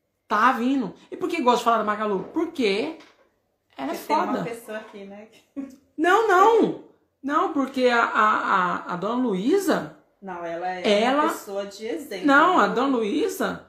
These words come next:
Speaker 1: assim como a Camila Farani, pra mim, são referências de, de, de mulheres fortes, de mulheres que entenderam o mercado. Que assim,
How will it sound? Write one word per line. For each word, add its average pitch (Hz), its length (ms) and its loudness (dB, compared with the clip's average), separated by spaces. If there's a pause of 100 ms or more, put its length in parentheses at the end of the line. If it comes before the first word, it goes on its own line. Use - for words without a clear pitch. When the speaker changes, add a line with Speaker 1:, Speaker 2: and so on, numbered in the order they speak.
(240)
Speaker 1:
assim 240 380 -6
como 247 200 -4
a 208 60 -6
Camila 185 360 -4
Farani, 233 580 -4
pra 233 200 -6
mim, 226 640 -4 (160)
são 269 180 -4
referências 302 800 0
de, 220 360 -4
de, 233 440 -6
de 208 540 -8 (440)
mulheres 214 580 0
fortes, - 600 -6
de 190 160 -8
mulheres 208 640 -2
que - 180 -4
entenderam 247 720 0
o 254 60 0
mercado. 208 640 -4 (720)
Que 285 80 -4
assim, 277 360 -2